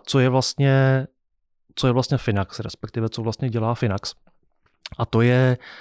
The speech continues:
automatizovaná správa majetku, nebo říkáme tomu robo-advisory, ale myslím, že, eh, oba dva, oba dva termíny jsou, eh, jsou vlastně úplně, eh, úplně rovnocenný. Eh, je to téma, které poslední dobou roste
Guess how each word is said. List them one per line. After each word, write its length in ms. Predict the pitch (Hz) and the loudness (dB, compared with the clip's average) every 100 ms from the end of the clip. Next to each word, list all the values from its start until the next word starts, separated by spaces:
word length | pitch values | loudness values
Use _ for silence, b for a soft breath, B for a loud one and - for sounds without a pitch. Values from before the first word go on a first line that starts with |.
| B B - | B B -4
automatizovaná 720 | 107 120 113 120 127 131 127 | -2 -2 -4 -4 -4 -2 -4
správa 340 | - 120 117 | -4 -6 -4
majetku, 560 | 123 98 101 - - 123 | -4 -4 -6 -10 -14 -10
nebo 300 | 117 101 98 - | -8 -8 -12 -14
říkáme 280 | - 107 101 | -10 -10 -6
tomu 200 | 110 101 | -6 -4
robo-advisory, 760 | 92 - 104 107 101 104 107 | -4 -6 -4 -4 -2 -4 -6
ale 160 | 117 104 | -8 -10
myslím, 280 | 98 - 107 | -10 -8 -6
že, 80 | |
eh, 560 | 104 - - - - - | -6 -8 -18 -20 -8 -4
oba 300 | 101 104 110 | -2 -2 -2
dva, 260 | 104 110 - | 0 -2 -2
oba 120 | 110 | -4
dva 120 | 113 | -2
termíny 400 | 113 104 110 113 | 0 0 0 0
jsou, 400 | - 117 110 107 110 | 0 0 0 -2 -2
eh, 40 | 104 101 | -4 -4
jsou 160 | - | -8
vlastně 260 | 110 107 - | -10 -10 -10
úplně, 440 | 110 113 110 110 110 - | -8 -4 -2 -2 -4 -4
eh, 140 | 110 107 | -4 -4
úplně 260 | 113 113 | -4 -2
rovnocenný. 560 | 123 110 107 113 98 101 B B B B - | -2 -4 -4 -2 -2 -4 B B B B -4
Eh, 40 | 113 107 101 101 98 98 - _ _ _ _ _ _ _ _ _ _ _ | 0 2 2 0 -2 -6 -12 _ _ _ _ _ _ _ _ _ _ _
je 180 | 117 117 | -4 0
to 120 | 190 | 0
téma, 600 | - 123 107 104 101 107 120 | 2 2 2 2 2 0 -2
které 240 | - 135 | -2 0
poslední 380 | 135 - 139 135 | -2 -4 -2 0
dobou 340 | 127 123 131 | 0 2 2
roste 360 | 123 - - | 0 -4 -2